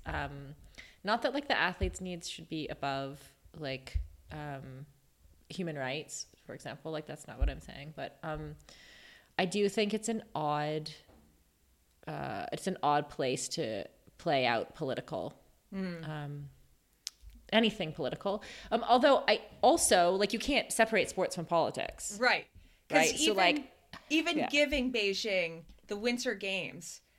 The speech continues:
Speaker 2: a place where there's no snow, is a political decision, especially
Speaker 1: Mm-hmm.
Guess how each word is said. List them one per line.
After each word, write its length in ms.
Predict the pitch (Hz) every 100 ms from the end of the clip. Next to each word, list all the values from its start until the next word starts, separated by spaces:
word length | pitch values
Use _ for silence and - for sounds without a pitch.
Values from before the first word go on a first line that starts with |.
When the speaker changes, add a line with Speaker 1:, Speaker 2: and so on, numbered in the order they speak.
| _
Speaker 2:
a 80 | 208
place 320 | 277 320 330
where 100 | 269
there's 280 | 233 196 -
no 260 | 202 220 277
snow, 720 | - 220 208 202 143 - 185 _ _ _ _ _ -
is 160 | 247 240
a 60 |
political 560 | 269 320 311 254 247 196
decision, 640 | 165 - 214 190 - 165 - -
especially 800 | 233 - 285 214 - 277 240 214
Speaker 1:
Mm-hmm. 80 | 220